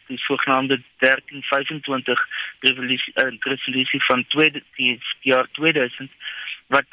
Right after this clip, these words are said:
spesifiek gefokus het op die posisie en rol van vroue tydens konflik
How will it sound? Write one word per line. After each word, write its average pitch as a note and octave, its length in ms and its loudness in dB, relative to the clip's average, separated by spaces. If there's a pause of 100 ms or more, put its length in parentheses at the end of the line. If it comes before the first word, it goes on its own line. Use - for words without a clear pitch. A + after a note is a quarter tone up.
spesifiek - 560 0
gefokus D#3+ 540 4
het D3 200 -2
op C3+ 260 2
die C3+ 160 -6
posisie C#3+ 480 4
en B2+ 140 2
rol C3+ 240 0
van C3 200 -2
vroue C3+ 440 2
tydens C#3 480 2
konflik D3 580 2